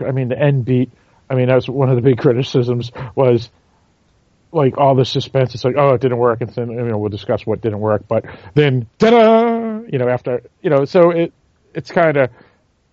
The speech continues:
had its moments that, you know, it just could have done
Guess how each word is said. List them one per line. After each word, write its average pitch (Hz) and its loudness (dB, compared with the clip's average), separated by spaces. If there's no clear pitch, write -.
had 165 2
its - -10
moments 156 -4
that, 139 0
you 214 -8
know, 151 -2
it 175 -6
just 151 -8
could 160 2
have 123 -2
done 127 -4